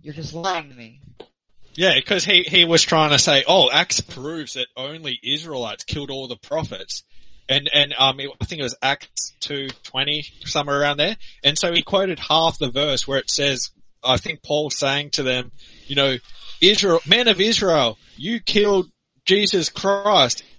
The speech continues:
Speaker 2: And, um, that's, that's the part they quote.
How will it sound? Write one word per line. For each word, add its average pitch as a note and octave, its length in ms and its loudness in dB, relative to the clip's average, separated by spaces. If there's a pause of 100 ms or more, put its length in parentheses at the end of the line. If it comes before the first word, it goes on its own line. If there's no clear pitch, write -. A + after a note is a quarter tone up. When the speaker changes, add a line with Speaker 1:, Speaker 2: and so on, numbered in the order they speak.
Speaker 2:
And, C#3 240 -2
um, C#3 240 2 (480)
that's, F3 300 0
that's - 320 0
the D#3+ 80 -2
part D#3 280 0
they C3+ 120 2
quote. D3 340 -6